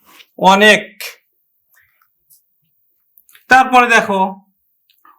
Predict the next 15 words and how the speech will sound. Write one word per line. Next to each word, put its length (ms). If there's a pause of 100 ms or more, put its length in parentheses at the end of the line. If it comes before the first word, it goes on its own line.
অকথ্য, 520 (500)
নয় 340 (100)
কথ্য, 300 (320)
অকথ্য। 520 (760)
অনভ্যাস, 640 (120)
নয় 280
অভ্যাস, 420 (180)
অনভ্যাস। 600 (120)
অদেখা, 580
নয় 320
দেখা, 380 (1080)
অদেখা। 500 (280)
অনুর্বর, 680
নয় 360 (220)
উর্বর, 480